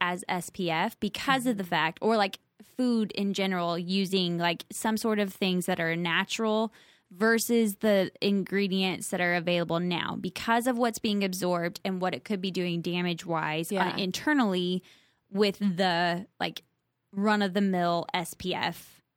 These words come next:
Speaker 1: sunblock that's out there. So they wanted to look at, are natural things as protective against U V radiation? Like, that's the big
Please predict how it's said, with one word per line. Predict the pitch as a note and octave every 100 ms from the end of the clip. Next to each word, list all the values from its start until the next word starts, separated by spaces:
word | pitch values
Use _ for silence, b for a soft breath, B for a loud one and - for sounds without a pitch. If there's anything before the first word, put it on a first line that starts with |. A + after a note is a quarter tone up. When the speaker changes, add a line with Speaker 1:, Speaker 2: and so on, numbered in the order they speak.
| _ _
Speaker 1:
sunblock | - G3+ E3 D3+
that's | - D#3
out | - -
there. | - - - _ _ _ _ _ - -
So | B3
they | A3+
wanted | G3+ G#3+ A3
to | G#3+
look | G3+ F3+ - -
at, | F#3 E3 - - b b b -
are | G#3
natural | G3+ G3 G#3+ - A#3+
things | A3+ A3 F#3+ F#3 F#3 - _
as | F#3+ G3 A3 -
protective | A#3 A3 G3 - G3
against | F#3+ F#3 F3+ E3+ -
U | F#3 F#3
V | F3 F3 F3
radiation? | D#3+ F#3 F3 E3 E3+ F3 - D#3+
Like, | E3 D#3+
that's | F3+ E3+ -
the | F#3+
big | F3 F3+ F3 E3 F3